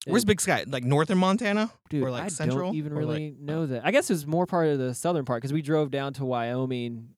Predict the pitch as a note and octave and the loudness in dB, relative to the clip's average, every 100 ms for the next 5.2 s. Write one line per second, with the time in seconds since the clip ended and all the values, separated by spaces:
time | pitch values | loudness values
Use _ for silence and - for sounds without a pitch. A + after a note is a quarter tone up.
0 | - C3 B2 A#2 B2+ A#2 A#2+ B2+ C3 A#2+ | -8 -4 -2 -2 -2 -2 -4 -6 -8 -4
1 | A#2+ C3 D3 F3+ F#3 G3 F#3+ - G#2+ G#2 | -2 0 -2 -4 -4 -4 -6 -8 -8 -10
2 | - - B2 A#2 A#2+ D3+ C#3 C3 C3+ C#3+ | -14 -8 -4 0 0 0 -2 -4 -6 -4
3 | C#3+ C#3 B2+ C3+ B2 A#2 A#2 A#2 A#2 A#2+ | -4 -4 -4 -2 -2 -2 -4 -4 -6 -8
4 | _ _ _ F3+ G3 F#3 F3 E3 - D3+ | _ _ _ 6 6 6 4 4 6 6
5 | D3 C#3+ | 6 4